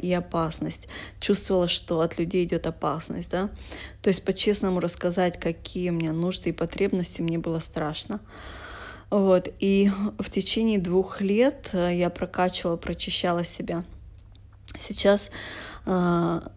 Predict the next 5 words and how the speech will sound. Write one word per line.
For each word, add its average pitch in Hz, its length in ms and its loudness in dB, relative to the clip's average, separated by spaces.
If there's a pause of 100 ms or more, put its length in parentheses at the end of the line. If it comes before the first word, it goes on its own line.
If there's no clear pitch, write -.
(300)
это 180 880 2 (420)
эп 220 280 4
музыкальное, 180 800 2
оно 185 280 4
готово. 175 680 0